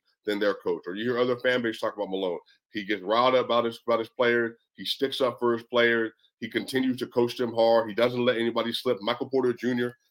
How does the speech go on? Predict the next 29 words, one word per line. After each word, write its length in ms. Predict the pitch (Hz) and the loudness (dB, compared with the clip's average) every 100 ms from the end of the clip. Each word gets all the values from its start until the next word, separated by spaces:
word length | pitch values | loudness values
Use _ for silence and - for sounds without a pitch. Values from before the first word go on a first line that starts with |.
| _ _ - | _ _ 2
from 200 | 120 107 | 2 2
twenty 520 | - 139 143 139 131 _ _ | 0 2 2 0 -6 _ _
eighteen, 640 | 123 143 - 135 131 123 110 | -4 -4 -2 -2 0 -2 -2
where 120 | 107 | -2
he 120 | 117 | -2
was 160 | 104 101 | -2 2
out, 260 | 139 143 | 4 4
to 60 | - | -2
twenty 240 | - 131 | -6 -4
nineteen, 340 | 123 127 131 117 | -2 -2 -4 -6
his 160 | 92 | -6
rookie 220 | 113 135 | -8 -6
year, 260 | 131 131 131 117 | -4 -2 -2 2
all 100 | 131 | 2
the 80 | |
way 120 | 135 135 | 4 -2
to 100 | 131 | -2
now, 180 | 139 127 | -4 -4
everybody's 420 | 123 139 135 120 | -4 0 0 0
noted 360 | 110 135 135 92 - _ _ | 0 2 2 -2 -8 _ _
what 220 | 110 123 | 0 0
he's 200 | 120 120 | -2 -10
done 460 | 95 113 135 104 82 _ _ _ | -2 2 2 2 -6 _ _ _
with 220 | 92 127 139 | -2 -2 2
him. 240 | 110 92 | 0 2
And 80 | 98 | 0
even 160 | 123 | 0
Peyton 260 | 120 139 131 | 2 0 2
Watson, 480 | 117 143 - 92 | 4 4 2 -6